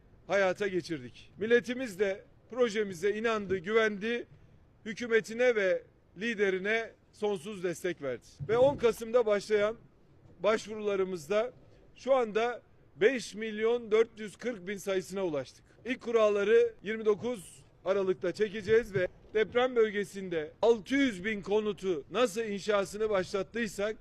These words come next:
beş yüz bin sosyal konut projemizi de aynı anlayışla, aynı kararlılıkla yürüteceğiz.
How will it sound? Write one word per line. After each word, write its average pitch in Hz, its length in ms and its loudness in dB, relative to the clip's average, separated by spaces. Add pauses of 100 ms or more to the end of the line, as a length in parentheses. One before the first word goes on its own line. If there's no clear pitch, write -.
(120)
beş 220 240 2
yüz 185 200 -10
bin 185 100 -8
sosyal 208 440 -2
konut 202 340 -4
projemizi 185 640 -2
de 214 240 -2 (380)
aynı 220 300 0
anlayışla, 185 520 -2
aynı 220 240 0
kararlılıkla 180 840 -2 (340)
yürüteceğiz. 180 880 -4